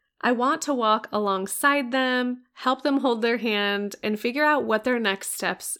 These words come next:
actually are. 'Cause I know that's one of the hardest things, is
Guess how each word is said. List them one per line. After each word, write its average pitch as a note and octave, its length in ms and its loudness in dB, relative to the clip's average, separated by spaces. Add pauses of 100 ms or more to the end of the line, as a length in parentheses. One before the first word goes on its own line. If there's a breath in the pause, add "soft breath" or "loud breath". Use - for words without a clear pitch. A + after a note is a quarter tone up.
(120)
actually - 540 -4
are. C#3 380 -4 (340 soft breath)
'Cause B3 140 -2
I B3+ 100 4
know C#4+ 160 2
that's E4 220 0
one D4+ 100 0
of C4+ 80 0
the A#3+ 80 0
hardest A3+ 400 -2
things, G#3 500 -4
is G3+ 320 -2